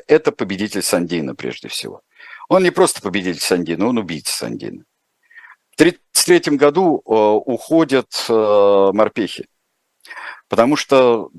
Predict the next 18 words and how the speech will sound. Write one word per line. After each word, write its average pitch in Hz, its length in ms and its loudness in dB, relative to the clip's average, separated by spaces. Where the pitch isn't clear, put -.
как 127 200 0
мы 113 80 -2
знаем, 131 320 2
случается 113 540 -2
Великая 101 280 -4
депрессия, 127 600 -2
э, 92 240 2
падает 113 420 2
фондовая 104 460 0
биржа. 123 480 -2
Это 120 580 4
страшное 127 560 2
экономическое 107 560 -4
потрясение 107 600 -6
для 90 160 -4
всего 92 260 -2
мира 117 380 0
и, 113 420 -4